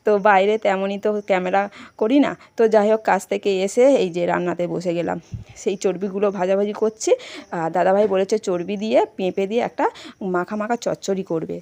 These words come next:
তো খুবই টেস্টি হয়। তোমরাও করে দেখবে, দেখবে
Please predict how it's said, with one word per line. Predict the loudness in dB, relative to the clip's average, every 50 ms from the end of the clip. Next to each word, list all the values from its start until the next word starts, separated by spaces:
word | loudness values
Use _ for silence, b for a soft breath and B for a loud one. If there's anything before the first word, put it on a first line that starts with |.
| -14 _ _
তো | -10 -8
খুবই | -4 -2 -2 -2 -2 -6 -6 -2 0
টেস্টি | 0 0 0 -2 -6 -6 -6
হয়। | -6 -6 -8 -8 -10 _ _
তোমরাও | -4 -2 2 2 2 2 2
করে | 2 0 0 0 0
দেখবে, | 0 -2 0 -2 -2 -2
দেখবে | -2 -4 -2 -4 -6